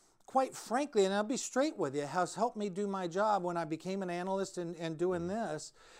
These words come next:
Because when I'm talking to you out there, I'm trying to explain it to you. I'm not trying to complicate it. I'm not trying to talk over your head. That's what the best coaches do. They simplify it. That's what I try to do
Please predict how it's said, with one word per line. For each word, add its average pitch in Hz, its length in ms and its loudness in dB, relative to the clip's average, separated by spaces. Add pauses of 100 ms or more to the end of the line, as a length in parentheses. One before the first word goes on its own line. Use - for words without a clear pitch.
(120)
Because 190 280 4
when 202 140 0
I'm 196 160 0
talking 202 720 0 (520)
to 214 100 2
you 180 520 2
out 160 320 0
there, 143 360 -2 (360)
I'm 165 100 -6
trying 214 260 2
to 202 40 2
explain 196 500 -4
it 143 120 -8
to - 100 -12
you. 107 140 -12 (200)
I'm 170 120 -2
not 254 200 -4
trying 233 200 -6
to 196 80 -4
complicate 180 680 -8
it. 127 40 -6
I'm 135 80 -6
not 226 160 -4
trying 254 160 -6
to 196 60 0
talk 185 400 -8
over 165 220 0
your 143 160 0
head. 147 340 0 (420)
That's 214 260 4
what 233 100 -6
the 190 80 -2
best 175 380 0
coaches 175 420 0
do. 170 220 2
They 143 140 0
simplify 170 760 -2
it. 151 60 -6
That's 208 220 0
what 269 100 0
I 247 80 4
try 220 240 2
to 190 100 4
do 180 320 6